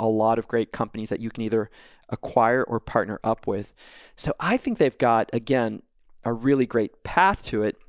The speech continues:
Off the top of my head, <laughs> I couldn't define it for you, but I think that optionality is there. And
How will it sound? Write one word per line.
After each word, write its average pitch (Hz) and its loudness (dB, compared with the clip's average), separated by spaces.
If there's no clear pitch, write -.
Off 139 4
the 156 -2
top 135 2
of 123 -6
my 104 -2
head, 131 0
<laughs> - -18
I 151 4
couldn't - 0
define 123 2
it - -4
for 113 0
you, 117 0
but 123 4
I 117 -4
think - -6
that 127 2
optionality 107 0
is 110 -4
there. 107 -2
And 110 -2